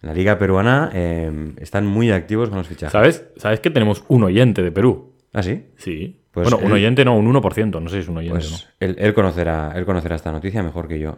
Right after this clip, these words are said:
Speaker 1: Y
Speaker 2: Sí.
Speaker 1: es que el Club Deportivo Unión Comercio
Speaker 2: Claro.
Speaker 1: de Perú, para, para ti y
Speaker 2: Sí.
Speaker 1: para mí, que somos expertos en la liga peruana, el Unión,
Speaker 2: Sí.
Speaker 1: ya lo conocemos como el Unión, ha fichado a Osama Jiménez.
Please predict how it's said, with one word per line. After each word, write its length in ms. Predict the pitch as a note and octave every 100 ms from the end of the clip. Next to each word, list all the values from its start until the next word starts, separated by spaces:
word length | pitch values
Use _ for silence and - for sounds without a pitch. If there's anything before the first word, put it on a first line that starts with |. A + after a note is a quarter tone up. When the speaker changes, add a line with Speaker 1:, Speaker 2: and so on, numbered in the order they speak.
| -
Speaker 1:
Y 80 | F#2+
Speaker 2:
Sí. 40 |
Speaker 1:
es 120 | G2+
que 300 | E2 G#2 A2 -
el 720 | F#2+ F2+ E2 D#2+ D#2 D2+ C2+
Club 200 | - C3
Deportivo 840 | C3 G#2 F#2+ G2+ G#2 F2+ D2+ E2 _
Unión 360 | G2 F#2+ G#2 G2
Comercio 640 | F2+ G2 F#2+ F2 E2 D3
Speaker 2:
Claro. 380 | - E2 D#2+ G2+ - _ _
Speaker 1:
de 100 | F2
Perú, 560 | E2 E2 G#2 G2+ D3 - -
para, 300 | E2+ E2+ - _ _ _ _
para 200 | F#2+ F2+
ti 80 | F#2
y 40 |
Speaker 2:
Sí. 20 | G#2
Speaker 1:
para 180 | G2+ G2+
mí, 140 | G#2
que 80 | F2+
somos 360 | E2+ E2+ D#2 -
expertos 400 | F2 - E2+ E2+
en 60 |
la 60 | E2+
liga 180 | E2+ D#2+
peruana, 320 | E2+ F2 E2
el 100 | D#2
Unión, 420 | D#2 F2+ F2 E2 - _ _ _ _ _
Speaker 2:
Sí. 260 | G2+ F2 -
Speaker 1:
ya 140 | D#2
lo 60 | D#2+
conocemos 320 | D#2+ E2 E2
como 140 | E2+ D#2
el 40 |
Unión, 320 | D#2+ F#2 G#2 - _ _ _ _
ha 100 | -
fichado 340 | G2+ A#2+ A#2 B2
a 40 |
Osama 240 | A2 A2+ B2
Jiménez. 480 | G#2 D#2+ D2 -